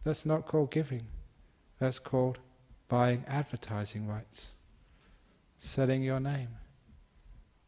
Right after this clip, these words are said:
That's not real giving. So for us, the way Buddha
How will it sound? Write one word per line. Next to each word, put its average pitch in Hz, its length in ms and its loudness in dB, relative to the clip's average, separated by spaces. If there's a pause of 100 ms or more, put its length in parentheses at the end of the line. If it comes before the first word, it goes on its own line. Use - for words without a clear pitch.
(300)
That's 160 200 -4
not 113 140 2
real 101 180 2
giving. 110 400 -4 (920)
So 139 340 4
for 135 160 2
us, 151 440 2 (880)
the 135 80 0
way 139 200 8
Buddha 120 460 0